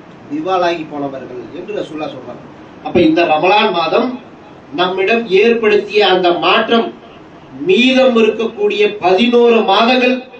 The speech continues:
நம்மிடம் வெளிப்படுத்தப்படவில்லை என்று சொன்னால்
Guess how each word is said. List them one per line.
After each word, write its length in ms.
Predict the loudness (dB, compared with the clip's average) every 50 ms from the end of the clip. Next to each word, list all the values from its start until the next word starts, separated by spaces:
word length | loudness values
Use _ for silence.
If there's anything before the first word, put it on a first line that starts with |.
| -20 -18 -10
நம்மிடம் 640 | -6 -2 -2 -2 -2 0 2 2 4 4 2 2 2
வெளிப்படுத்தப்படவில்லை 1000 | 2 4 4 2 2 0 -2 -2 -2 -4 -4 -4 -4 -2 -2 -2 -2 -2 -2 -4
என்று 140 | -6 -8 -10
சொன்னால் 540 | -10 -10 -8 -4 -2 0 0 0 0 -4